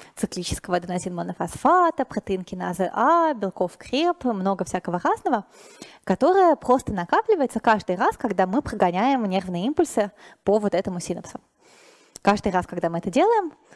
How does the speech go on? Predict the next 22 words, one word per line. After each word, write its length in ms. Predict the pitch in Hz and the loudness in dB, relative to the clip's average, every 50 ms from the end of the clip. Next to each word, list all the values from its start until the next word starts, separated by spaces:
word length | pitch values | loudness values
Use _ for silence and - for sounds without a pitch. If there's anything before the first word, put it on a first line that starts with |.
| _ _ | _ _
у 40 | - | 0
нас 180 | 190 196 269 - | 2 2 0 0
становится 680 | - - 196 185 196 226 254 262 - - 226 202 196 - - | -2 -2 0 2 2 2 2 0 0 0 -2 -2 -2 -4 -12
чуть-чуть 320 | - - - - 208 180 | -12 -8 -6 -6 -6 -2
больше 320 | 170 196 220 262 - - | 0 2 2 2 0 -2
этих 260 | 208 180 202 - - - | -2 -2 -4 -6 -8 -8
веществ, 460 | 170 - - 427 523 - - - - _ _ _ - - - - _ _ _ _ | -4 0 0 0 0 -2 -8 -20 -20 _ _ _ -20 -20 -20 -20 _ _ _ _
и 100 | - 220 | -6 -4
в 40 | 202 | -4
какой-то 300 | - 208 - 214 208 - 185 | -2 0 0 0 0 0 -2
момент 280 | 180 190 285 403 453 | -2 0 0 0 0
этих 220 | 359 277 - 208 - | 0 -2 -2 -4 -6
веществ 340 | 185 - - 302 403 - | -4 0 0 0 0 -2
станет 300 | - - - 226 220 214 | -4 -2 -2 0 0 0
достаточно 500 | 185 190 180 - 202 190 - - - 185 | -2 -2 0 0 0 0 -2 -6 -8 -6
много 320 | 175 175 240 339 - - 370 | -2 0 0 0 2 0 -2
для 140 | - 214 190 | -2 -2 -4
того, 220 | - 175 190 247 | -2 0 0 0
чтобы 240 | - - 233 185 175 | -2 -2 -2 -2 0
мозг 240 | 175 202 226 - - | -2 -2 -4 -4 -2
все-таки 400 | - - 202 - - - - 185 | 0 0 0 0 -2 -8 -10 -6
вырастил, 560 | 160 185 233 - 277 - - - 214 190 | -4 -2 -2 -2 -2 -4 -2 -4 -4 -4